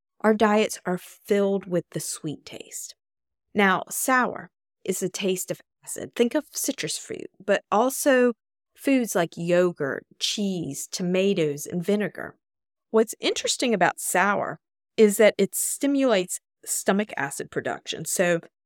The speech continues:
sour foods help when it comes to stimulating your appetite and your digestion. On the flip side, if you suffer from heartburn, as many do, or have too much heat in your body, as they say in Ayurveda, sour foods can be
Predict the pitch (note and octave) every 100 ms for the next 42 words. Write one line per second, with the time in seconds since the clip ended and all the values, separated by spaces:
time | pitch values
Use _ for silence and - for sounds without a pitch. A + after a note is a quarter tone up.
0 | _ - B3 B3 F4+ F#4 - F#3+ E3 -
1 | G#3 F#3+ - F#3+ F#3 - F#3 - F#3 F3+
2 | - - F3 E3+ - A#3+ A#3+ A3+ G3+ G3
3 | D3+ - E3 - F#3 - F#3 F3+ F3+ -
4 | F3 D#3 D3+ D3+ D3+ F3+ F#3 - - -
5 | _ _ _ _ _ _ _ _ _ G3
6 | F#3 - D#4+ - - D#3+ D3 D#3 - _
7 | _ _ _ _ _ A3+ - B3+ - A#3
8 | - - G#3+ F#3+ E3+ - G3 G#3+ C4 -
9 | F#3 E3+ E3+ D#3 E3+ B3+ F3 D3 C4+ _
10 | _ _ _ _ G3+ G#3 G3+ G3 - -
11 | C4+ G#3+ - - - G#3+ G#3 A3 A3 A3
12 | G#3+ A3+ A3+ - F#3 G3+ - G#3 G#3 G3
13 | - F#3+ G3 F#3 F#3 G3+ G3+ - F#3+ G#3+
14 | B3+ - F#3+ F3 - F3+ E3 D3+ D#3+